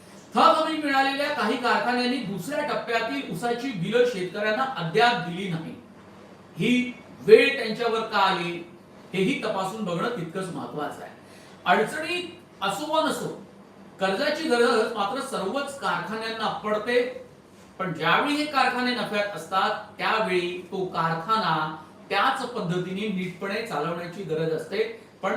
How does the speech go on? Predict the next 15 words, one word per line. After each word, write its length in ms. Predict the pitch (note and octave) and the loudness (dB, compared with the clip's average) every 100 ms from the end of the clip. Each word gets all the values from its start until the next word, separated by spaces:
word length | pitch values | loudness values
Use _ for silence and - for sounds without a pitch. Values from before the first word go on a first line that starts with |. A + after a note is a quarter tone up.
| A3 | 0
तो 80 | |
पैसा 320 | G#3+ E3+ D#3+ G#3+ | 0 -2 -4 -4
इतरत्र 520 | - F3+ E3 E3 F3+ | -6 -6 -6 -4 -2
ते 320 | A#3 A#3+ - - | -2 -2 -6 -8
गुंतवतात. 480 | D3 C3 - - - - - - - - - - - G#3+ | -6 -6 -8 -10 -12 -16 -20 -20 -20 -20 -20 -20 -6 0
शासन 460 | F#3+ - D4+ D#4+ | 2 4 2 0
थकामी 440 | A#3 A3+ A#3+ C4 D4+ | 0 0 2 2 0
देणार 380 | B3 A#3+ B3 | 2 4 4
नाही 640 | G#3 F3+ F3+ F#3 A3 C#4+ - - - | 2 0 0 2 2 0 -2 -10 -8
हे 200 | E3 A3+ | 0 2
माहीत 440 | F3 C#3+ D3+ D4 - | 2 0 0 0 -2
असल्यामुळे 600 | - G#3 G3 G3 G#3 B3+ | -6 -4 -4 -4 -4 -4
काही 340 | - D#3 A3+ | -4 -4 -4
साखर 380 | - D#3+ F#3 G#3+ | -4 -6 -4 -4
कारखाने 800 | E3 D#3+ - F#3 G#3+ A#3+ A#3 | -4 -6 -6 -4 -2 -2 -4